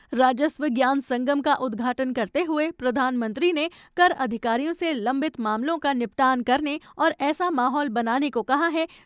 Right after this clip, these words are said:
जिससे ईमानदार करदाताओं के बीच भरोसा बढ़े और भ्रष्टाचार जड़ से समाप्त हो।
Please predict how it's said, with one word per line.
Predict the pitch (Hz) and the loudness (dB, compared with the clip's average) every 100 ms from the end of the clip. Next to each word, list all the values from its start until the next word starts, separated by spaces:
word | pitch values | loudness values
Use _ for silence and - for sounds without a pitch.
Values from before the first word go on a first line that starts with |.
| 254 | -2
जिससे | 330 339 370 - | 0 0 -2 -2
ईमानदार | 262 254 311 294 311 320 | 0 2 2 2 0 0
करदाताओं | 240 208 220 247 302 | -2 0 0 0 -2
के | 285 226 | -2 -2
बीच | 262 285 302 - | 0 -2 -2 -6
भरोसा | 220 277 311 254 | -4 -2 -2 -4
बढ़े | 196 214 262 208 _ - | -4 -2 -2 -4 _ -4
और | 277 302 269 | 2 2 2
भ्रष्टाचार | 208 262 - 233 285 262 277 | -4 -4 -2 -2 0 0 -2
जड़ | 208 262 | -2 -4
से | - 277 | -2 -4
समाप्त | 330 320 240 190 - | -2 -4 -4 -6 -4
हो। | 262 202 | -4 -4